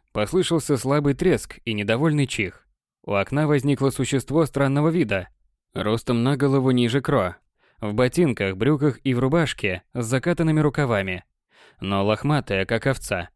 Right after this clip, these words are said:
с торчащими в стороны острыми собачьими ушами и приплюснутым носом. Глаза были человеческие, карие, щёки, да и всё пространство от бровей до ключиц – голое.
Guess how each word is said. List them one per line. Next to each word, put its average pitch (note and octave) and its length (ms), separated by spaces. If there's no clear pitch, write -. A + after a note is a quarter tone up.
с - 100
торчащими D#3 640
в A#2 60
стороны D3 480
острыми B2+ 400
собачьими A#2+ 560
ушами A#2+ 560
и G2 140
приплюснутым D#3 680
носом. G2 460
Глаза A2+ 400
были D#3 180
человеческие, C#3 920
карие, G2+ 500
щёки, C#3+ 460
да F#2+ 140
и A2 160
всё B2 240
пространство A#2+ 600
от A2+ 80
бровей A#2+ 320
до A#2 120
ключиц – B2 600
голое. G#2+ 520